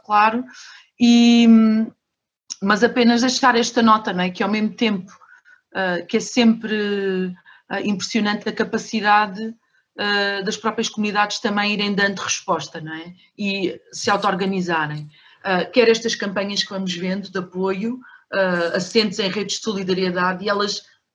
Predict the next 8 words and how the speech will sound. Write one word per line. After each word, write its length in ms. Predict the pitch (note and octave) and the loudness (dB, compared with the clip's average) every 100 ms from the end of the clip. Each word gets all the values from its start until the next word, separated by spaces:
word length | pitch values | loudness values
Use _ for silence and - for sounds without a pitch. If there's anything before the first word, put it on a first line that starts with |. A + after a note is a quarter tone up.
| _ _ _ - | _ _ _ -4
elas 220 | G3 G3 | -2 -2
são 120 | A3 | -4
importantes 500 | G#3 F3+ - F#3+ F3+ | -6 -6 -6 -4 -4
não 140 | G3 F#3 | -6 -8
só 300 | - G3+ G3 | -4 -2 -2
porque 260 | F#3 - | -6 -6
fazem 320 | G#3 F#3+ F#3+ | -2 -2 -2
chegar 640 | F#3 - F3+ F#3 F#3 F#3 | -4 -4 -4 -2 0 0